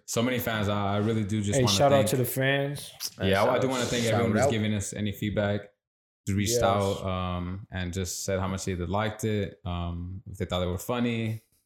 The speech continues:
Speaker 1: Um, I just, I, to be honest, I just really appreciate anyone even just taking the time to listen to us, 'cause
Speaker 3: Yeah, it's
Speaker 1: I
Speaker 3: dope.
Speaker 1: didn't think we'd, and it,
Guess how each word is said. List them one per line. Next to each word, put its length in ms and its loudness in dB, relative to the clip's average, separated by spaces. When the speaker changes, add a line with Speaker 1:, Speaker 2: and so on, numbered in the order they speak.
Speaker 1:
Um, 680 -4
I 140 -4
just, 360 -6
I, 180 -2
to 140 -4
be 80 0
honest, 180 0
I 40 0
just 140 -4
really 160 0
appreciate 340 -2
anyone 240 0
even 180 -2
just 240 -8
taking 180 -2
the 80 -2
time 200 -6
to 80 -6
listen 220 -2
to 160 -2
us, 100 -4
'cause 340 -6
Speaker 3:
Yeah, 240 2
it's 100 0
Speaker 1:
I 80 4
Speaker 3:
dope. 80 4
Speaker 1:
didn't 140 0
think 280 -4
we'd, 280 -2
and 120 -6
it, 120 -14